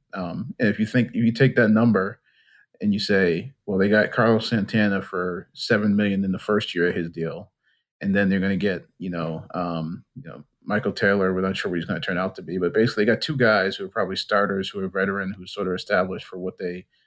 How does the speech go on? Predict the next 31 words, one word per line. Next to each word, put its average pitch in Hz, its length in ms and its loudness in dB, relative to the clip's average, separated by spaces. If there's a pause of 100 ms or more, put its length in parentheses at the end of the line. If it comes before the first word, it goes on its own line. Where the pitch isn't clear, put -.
(260)
could 123 140 4
have 98 80 4
maybe 95 200 2
played, 95 320 -6 (120)
paid 95 220 -2
Franco." 85 600 -6 (540)
And, 87 380 -4 (160)
you 95 100 -10
know, 92 160 -4
so 87 320 0
again, 95 260 2
the 87 80 -2
finances 101 460 0
pay, 82 240 -4 (560)
play 104 140 2
a 95 120 2
big 85 220 -2
role 85 240 -2
in 87 80 -4
this, 90 140 -4
but 90 140 -8
they're 87 120 -2
trying 101 220 -4
to 82 260 -6 (100)
maximize 98 540 0
money, 95 300 0
maximize 95 540 -2
experience, 95 680 -6
and 92 160 -4
not 95 260 -4
be 87 340 -8